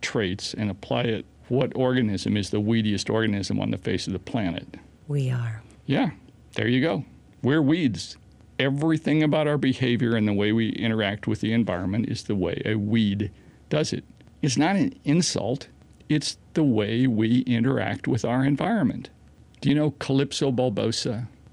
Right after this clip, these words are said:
Speaker 1: the little lady slipper orchid that grows in the shade under the conifers on Moscow Mountain?
Speaker 2: Yes.
Speaker 1: I don't care what you do, it's not a weed. It has none of the characteristics of a weed.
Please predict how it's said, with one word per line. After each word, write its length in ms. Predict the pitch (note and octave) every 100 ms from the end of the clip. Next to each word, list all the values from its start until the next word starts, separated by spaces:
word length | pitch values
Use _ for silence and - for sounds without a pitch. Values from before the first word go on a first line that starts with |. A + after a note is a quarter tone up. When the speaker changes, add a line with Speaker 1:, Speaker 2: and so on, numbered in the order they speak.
| -
Speaker 1:
the 100 | A#2+
little 280 | B2 C3 B2+
lady 320 | A#2+ B2 A#2+
slipper 380 | - B2 - A2
orchid 420 | G2+ G#2+ A#2 G#2+
that 140 | G#2
grows 340 | F#2+ G#2+ G#2+ A2
in 120 | A2
the 60 | A#2+
shade 360 | - A2 A2
under 200 | G#2+ G#2+
the 100 | A2
conifers 600 | A2 A2+ A2 A2 A2+ A2
on 140 | G#2+ G#2+
Moscow 360 | G2 A2 B2
Mountain? 420 | G2+ G#2 G2 A2
Speaker 2:
Yes. 600 | D#3+ D#3 C3 - - - - - - -
Speaker 1:
I 80 | C#3+
don't 180 | C#3+ C3+
care 200 | D3 A#2
what 220 | B2+ -
you 140 | C3+
do, 340 | A2+ B2 G2+ G#2
it's 180 | A2+ -
not 280 | A#2 A2 A2+
a 60 |
weed. 380 | A#2+ C3+ F2+ - - - - -
It 120 | C3
has 200 | A#2 A2
none 400 | A2+ B2+ C#3 C#3+
of 100 | C#3+
the 100 | C3+
characteristics 840 | C3+ C#3+ C#3 - D3+ - - - - -
of 180 | A#2+ A#2+
a 60 |
weed. 500 | C3 D#3 - - -